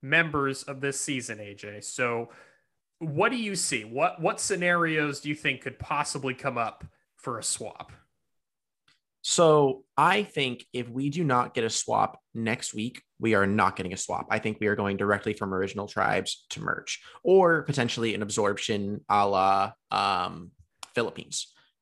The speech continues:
Speaker 2: I think that that's
Speaker 1: Mm-hmm.
Speaker 2: possible. So if there's not some sort of shuffle next episode, I just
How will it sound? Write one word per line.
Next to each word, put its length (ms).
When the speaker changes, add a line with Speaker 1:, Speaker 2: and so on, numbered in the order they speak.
Speaker 2:
I 120
think 200
that 120
that's 180
Speaker 1:
Mm-hmm. 140
Speaker 2:
possible. 440
So 260
if 140
there's 260
not 340
some 180
sort 200
of 120
shuffle 680
next 240
episode, 520
I 80
just 280